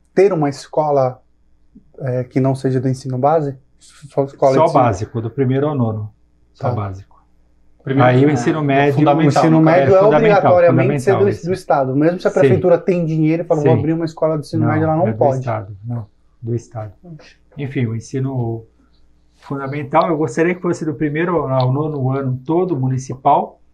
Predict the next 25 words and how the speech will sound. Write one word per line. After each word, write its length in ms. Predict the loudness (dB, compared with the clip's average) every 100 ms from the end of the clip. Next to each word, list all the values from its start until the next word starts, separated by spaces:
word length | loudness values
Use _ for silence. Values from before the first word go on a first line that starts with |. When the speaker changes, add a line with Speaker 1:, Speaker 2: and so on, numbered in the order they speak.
| _ _ _
Speaker 2:
e 80 | -8
tudo 380 | -4 -2 -4 -4
em 20 |
escola 400 | -8 -8 -6 -4
em 60 | -4
tempo 260 | -8 -8
integral, 480 | -10 -8 -8 -4 -4
sim. 320 | -6 -8 -10 -10
Que 100 | -10
a 40 |
criança 360 | -8 -8 -8 -10
tenha 140 | -10
a 40 | -8
oportunidade 720 | -6 -6 -8 -6 -4 -4 -6
de 80 | -6
ter 240 | -6 -6
o 80 | -6
contraturno 800 | -6 -6 -6 -8 -6 -6 -6 -10 -14 -14 _ _ _
em 80 | -10
que 100 | -4
ela 160 | -2 -2
vai 180 | -2
praticar 420 | -4 -6 -10 -8 -8
esporte, 680 | -8 -8 -6 -6 -10 -14 -14 _ _ _ _ _ _ _ _
é, 540 | -8 -6 -6 -8 -10